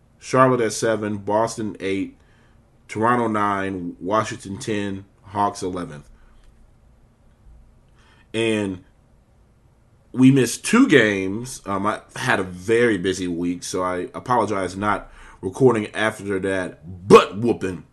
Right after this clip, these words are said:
that we gave the Kings on <laughs> Wednesday night. As when you look at the score, one twenty-one, one oh four, the Hawks continuing to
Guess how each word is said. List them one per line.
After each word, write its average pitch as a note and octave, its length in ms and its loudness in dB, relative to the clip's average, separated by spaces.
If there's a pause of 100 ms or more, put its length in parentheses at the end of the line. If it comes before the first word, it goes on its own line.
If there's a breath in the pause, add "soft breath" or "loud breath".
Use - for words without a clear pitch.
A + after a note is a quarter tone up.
(180)
that G#2 120 -2
we G#2+ 80 2
gave G#2 300 2
the F#2+ 100 -6
Kings F2+ 640 -4 (480 soft breath)
on A2 460 2 (880)
<laughs> A#2+ 160 0
Wednesday A#2 460 2
night. G2 520 0 (460 loud breath)
As G#2 540 -2 (120)
when G#2+ 180 -4
you G#2+ 120 0
look C#3+ 200 4
at C3 100 0
the A2+ 320 2
score, C3 540 4
one A2 340 0
twenty-one, A2+ 680 0
one G#2+ 120 -2
oh G2+ 140 -4
four, G2 540 0 (240 loud breath)
the F#2+ 80 -4
Hawks E3+ 240 8
continuing F3+ 920 -2
to C3+ 540 2